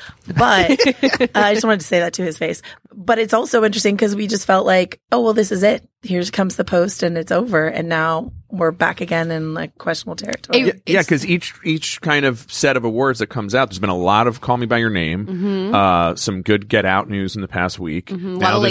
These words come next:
Speaker 3: Lady Bird.
Speaker 2: Yeah, lo-, Lady Bird.
Speaker 1: Well,
Speaker 2: Um,
Speaker 1: Willem
Speaker 2: Get Out.
Speaker 1: Dafoe feels, like, nailed down.
Speaker 2: Yes.
Speaker 3: Willem Dafoe, yeah, I think you wrote after the lafca
Speaker 1: Yeah.
Speaker 2: Mm-hmm.
Speaker 3: Awards came out that Willem Dafoe is maybe the only actual, like, clear, solid front runner. Like, I think
Speaker 1: That
Speaker 3: it's
Speaker 1: and Coco.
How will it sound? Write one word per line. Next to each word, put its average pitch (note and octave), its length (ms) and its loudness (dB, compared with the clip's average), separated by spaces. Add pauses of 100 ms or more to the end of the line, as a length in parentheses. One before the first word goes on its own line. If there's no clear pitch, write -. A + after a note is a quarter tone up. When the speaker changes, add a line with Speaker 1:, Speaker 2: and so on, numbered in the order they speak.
Speaker 3:
Lady F#3+ 60 -2
Bird. F3+ 260 -2 (160)
Speaker 2:
Yeah, A2 260 0 (100)
lo-, G#2 100 -4
Lady A2 280 2
Bird. G#2+ 400 2
Speaker 1:
Well, G#2 340 4
Speaker 2:
Um, G#2 120 -8
Speaker 1:
Willem G3 200 0
Speaker 2:
Get - 140 2
Out. F#3 80 2
Speaker 1:
Dafoe F#3+ 220 2
feels, F3 340 -6
like, D#3+ 220 -6 (180)
nailed D#3+ 300 -8
down. - 340 -12 (140)
Speaker 2:
Yes. A3 160 2
Speaker 3:
Willem E4+ 160 4
Dafoe, F#4+ 200 0
yeah, B3 180 2
I A#3+ 40 -2
think E4+ 200 -6
you B3 200 -2
wrote G3 300 2
after F#3 260 -2
the F3 100 -8
lafca D#3 160 0
Speaker 1:
Yeah. F3 480 2
Speaker 2:
Mm-hmm. C3+ 60 0
Speaker 3:
Awards E3 240 2
came F3 160 0
out D#3+ 100 2
that E3 100 -2
Willem F#3 240 2
Dafoe E3+ 260 2
is D#3 120 0
maybe E3 440 0
the E3 260 -4
only D#3+ 440 0
actual, D#3+ 540 -2
like, D3 180 -4
clear, E3 280 -2
solid D3 340 -2
front C#3 200 -6
runner. C2+ 280 -8
Like, F3 180 -2
I F#3 60 0
think G#3+ 180 0
Speaker 1:
That G#3 180 2
Speaker 3:
it's G#3+ 60 4
Speaker 1:
and G#3 100 -8
Coco. F3+ 440 -8